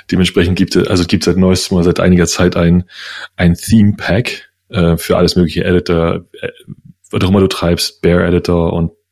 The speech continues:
so, also sich Nord nennt, aber so ein bisschen so kühlere Farben, lässt sich aber cool programmieren. Und, äh, mich re-, hervorragendst in meinem Vim eingelebt. Nur ist aber so,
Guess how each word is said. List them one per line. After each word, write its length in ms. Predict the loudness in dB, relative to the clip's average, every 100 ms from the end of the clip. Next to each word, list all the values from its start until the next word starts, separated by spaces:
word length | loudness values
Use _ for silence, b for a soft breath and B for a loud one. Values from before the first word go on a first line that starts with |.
| -6
so, 260 | -2 -2 B B B B
also 100 | -4
sich 100 | 0
Nord 440 | 2 2 0 -2 -2
nennt, 380 | 0 -2 -6 -10
aber 160 | -6
so 140 | -4 -4
ein 20 |
bisschen 220 | -2 -2
so 80 | -2
kühlere 400 | -2 0 0 0
Farben, 340 | -2 0 2
lässt 140 | 0 0
sich 100 | -2
aber 140 | -2 0
cool 80 | 0
programmieren. 460 | 2 4 4 2 0 B B B B B _
Und, 400 | 0 0 0 -6 -8
äh, 140 | -8
mich 200 | -6 -8
re-, 260 | -6 -6 -6
hervorragendst 800 | -6 -8 -6 -2 2 2 2 0
in 80 | 0
meinem 240 | 0 0
Vim 220 | 2 0 0
eingelebt. 920 | 0 0 0 -2 -4 -12 -12 -12 -2
Nur 80 | 0
ist 120 | 4
aber 140 | 4
so, 380 | 4 4 2 0